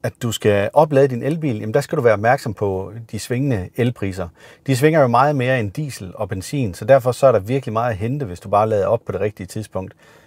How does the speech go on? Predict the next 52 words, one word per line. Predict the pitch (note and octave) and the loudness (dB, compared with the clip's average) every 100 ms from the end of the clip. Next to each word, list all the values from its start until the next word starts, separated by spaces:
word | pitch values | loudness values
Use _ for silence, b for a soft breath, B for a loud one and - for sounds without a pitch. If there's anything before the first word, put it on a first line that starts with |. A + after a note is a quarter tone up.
| b | b
Jeg | D#3 | 4
er | D3+ | 6
godt | D#3+ | 6
klar | - C#3+ | 4 0
over, | B2+ | 2
at | G#2+ | 2
der | |
kan | G#2+ A#2 | 0 0
være | C3 | 0
nogle | C3+ G#2+ | -2 -6
tidspunkter, | - D#3+ - G#2 A2 E2 b b b b | -8 -6 -4 -4 -4 -8 b b b b
hvor | b A#2 G#2 | b 6 6
du | G#2 | 2
måske | G2 - F#3+ | -6 -6 -4
ikke | C3 B2+ | -2 -2
lige | A#2+ C3+ | -4 -4
kan | - F#2+ | -6 -2
vente | A2 D#3 | -2 -2
med | B2+ | -2
at | G2+ | 0
lade | F#2+ F#2+ | 0 0
din | G2 | -2
elbil | G#2+ B2 G#2+ G2 | -2 -2 0 2
op, | A#2+ - | 2 0
men | G2 | -4
så | B2 | -2
bliver | A2 A#2 | -2 0
nødt | A2+ C3+ | 0 -2
til | - A#2+ A2+ - | -2 -6 -6 -6
at | F#2+ F2+ F#2 | -6 -6 -10
fylde | - G#2+ | -6 -4
noget | G2 | -4
strøm | - B2+ B2 | 2 2 2
på. | G#2+ G#2 _ B | -2 -4 _ B
Og | B | B
så | B2 E3 | 4 4
bliver | D#3 | 4
man | B2+ A2+ | 0 0
jo | A2+ | -2
nødt | C#3+ C3+ | -2 -2
til | C#3 | -4
at | |
fylde | - A2 | -4 -8
den | G2 | -2
op | A#2 - | -2 -2
med | A2+ | -2
den | B2+ | -2
pris, | A#2+ C3+ A#2+ | -2 -4 -4
som | G2 | -8
strømmen | - B2 G#2 | -2 0 0
nu | G2+ | -4
koster | - G2+ - E2+ | -2 -2 -4 -12